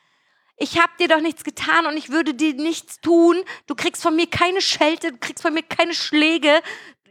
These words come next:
Ich zeige dich nicht bei der Polizei an, nix. Und warum lügst du mir denn ins Gesicht? Was ist mit den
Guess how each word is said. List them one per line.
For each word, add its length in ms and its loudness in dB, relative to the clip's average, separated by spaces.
Ich 180 -8
zeige 340 2
dich 200 -6
nicht 180 -4
bei 120 4
der 100 4
Polizei 760 0
an, 280 0
nix. 320 -2
Und 140 0
warum 220 4
lügst 240 0
du 60 -6
mir 140 0
denn 140 2
ins 180 -6
Gesicht? 280 -4
Was 140 2
ist 260 0
mit 140 2
den 80 4